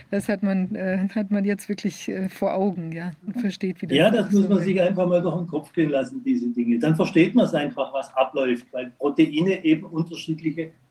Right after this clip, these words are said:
Speaker 2: Faltungszustände haben können und unterschiedliche Funktionen, je nach Faltung.
Speaker 1: Ja, ganz herzlichen Dank. Wir bleiben dran. Und ja, sobald es was gibt, würden wir das auch beim Ausschuss verlinken, sodass die Leute dann sich das auch noch mal schriftlich
Speaker 2: Okay.
Speaker 1: angucken können.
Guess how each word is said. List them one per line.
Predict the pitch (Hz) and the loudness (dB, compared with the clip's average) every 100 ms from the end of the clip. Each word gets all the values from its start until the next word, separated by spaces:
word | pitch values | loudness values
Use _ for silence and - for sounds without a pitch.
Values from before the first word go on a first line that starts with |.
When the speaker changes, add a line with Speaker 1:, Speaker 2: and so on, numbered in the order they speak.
| _ - | _ -2
Speaker 2:
Faltungszustände | 135 156 170 160 156 - 156 - 156 151 156 151 - _ | 0 2 2 2 2 4 4 4 2 2 4 2 -2 _
haben | 127 127 - - | 2 2 0 -2
können | 160 160 190 196 - | 4 4 4 0 2
und | 170 208 - _ _ _ - | 2 2 -4 _ _ _ -2
unterschiedliche | 143 170 165 156 151 160 | 0 0 -2 -2 2 2
Funktionen, | 170 165 160 123 107 - - _ | 2 0 2 2 0 -8 -18 _
je | 135 143 | 2 2
nach | 139 - | 0 0
Faltung. | 120 117 107 101 - 135 123 - - | -2 -2 -6 -10 -16 -20 -18 -20 -6
Speaker 1:
Ja, | 208 170 156 _ _ - | -4 -4 -8 _ _ -12
ganz | - 208 | -4 -2
herzlichen | 247 214 226 220 | 0 0 2 2
Dank. | 214 247 - | 2 0 0
Wir | |
bleiben | 220 214 214 | 2 2 2
dran. | - 202 233 226 | 0 0 2 2
Und | 214 - | 0 2
ja, | 226 175 - 196 | 0 0 -4 -6
sobald | 196 208 226 | -2 0 0
es | - 202 | -4 -4
was | 214 - | -2 0
gibt, | 247 - | -2 2
würden | 226 208 | 2 4
wir | 208 | 2
das | 208 | 0
auch | - 202 | -2 -2
beim | 214 | 0
Ausschuss | 247 202 - 220 | 0 -2 -2 -4
verlinken, | - 233 220 277 - 240 - - - - | -2 0 2 2 2 -2 -2 -16 -16 -8
sodass | - 202 190 | -2 -2 -2
die | - | -2
Leute | 196 185 214 | 0 0 -2
dann | 180 180 | -4 -4
sich | 208 | -6
das | 233 185 | -6 -6
auch | - | -6
noch | 185 180 | -4 -4
mal | 180 180 175 | -2 -4 -4
schriftlich | - 202 - 196 143 | -4 -4 -4 -6 -4
Speaker 2:
Okay. | - | -6
Speaker 1:
angucken | 180 - - | -2 -2 -4
können. | 165 165 160 135 127 240 | -6 -8 -8 -10 -10 -10